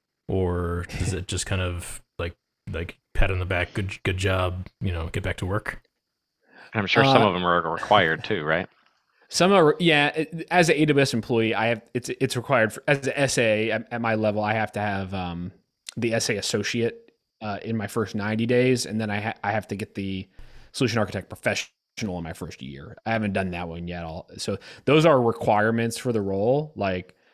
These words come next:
Speaker 3: um, so that, that's just an expectation that's set with my manager. A W S's culture is pretty unique, where, like, I, I've never, I have this since I was in the diligently track.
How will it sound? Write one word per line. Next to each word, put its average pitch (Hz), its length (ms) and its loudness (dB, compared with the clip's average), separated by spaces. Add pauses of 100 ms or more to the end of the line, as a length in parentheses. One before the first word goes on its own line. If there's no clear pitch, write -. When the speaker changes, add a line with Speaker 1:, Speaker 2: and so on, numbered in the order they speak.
(300)
Speaker 3:
um, 90 560 -4 (320)
so 127 160 0
that, 117 260 0
that's 117 200 2
just 113 160 -2
an 107 40 -2
expectation 104 520 -4
that's 95 140 -4
set 85 100 -2
with 95 80 -4
my 98 100 -4
manager. 101 380 -4 (260)
A 151 80 2
W 151 240 6
S's 120 220 0
culture 113 400 0
is 113 100 -2
pretty 110 240 -2
unique, 104 460 -4
where, 104 200 0
like, 92 380 -6 (160)
I, 127 220 2
I've 120 180 4
never, 123 320 0
I 139 100 2
have 156 140 -6 (840)
this 110 160 -2
since 113 200 -4
I 101 100 0
was 98 160 -2
in 95 380 -2
the 90 260 -6 (140)
diligently 104 440 -2
track. 90 460 -4